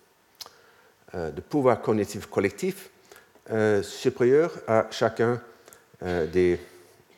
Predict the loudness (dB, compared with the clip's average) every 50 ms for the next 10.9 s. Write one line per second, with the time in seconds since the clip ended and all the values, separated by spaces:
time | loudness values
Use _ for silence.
0 | -20 -20 -20 -16 -6 -6 -2 0 0 0 -2 -4 -10 -8 -10 -6 -6 -4 -4 -4
1 | -2 -2 -2 -2 -4 -8 -8 -6 -6 -4 -4 -6 -6 -6 -12 -12 -12 -14 _ _
2 | -20 -20 _ _ -10 -8 -2 -2 -2 0 0 0 0 0 -2 -6 -10 -8 -6 -6
3 | -6 -8 -10 -14 -20 -20 _ _ _ _ -16 -14 -8 -6 -6 -6 -6 -8 -12 -12
4 | -10 -10 -10 -10 -10 -14 -16 _ _ _ -20 _ _ _ _ -4 0 0 2 2
5 | 0 -2 0 0 -2 -2 -2 -12 -18 -20 -20 _ _ -6 -2 -2 -2 -2 -2 -6
6 | -16 -20 _ _ _ _ _ _ _ _ _ _ -16 -14 -14 -6 -6 -6 -6 -6
7 | -10 -10 -6 -6 -6 -6 -8 -18 -20 -20 -20 -20 _ _ _ _ _ _ _ _
8 | _ _ _ _ _ _ _ _ _ -20 -20 -20 -20 -20 -18 -18 -18 -20 _ -12
9 | _ -2 -2 -2 -2 -4 -10 -16 -20 _ _ _ -14 -12 -12 -12 -14 -12 -4 -2
10 | 0 0 2 2 2 2 0 0 -4 -6 -6 -6 -10 -10 -12 -12 -14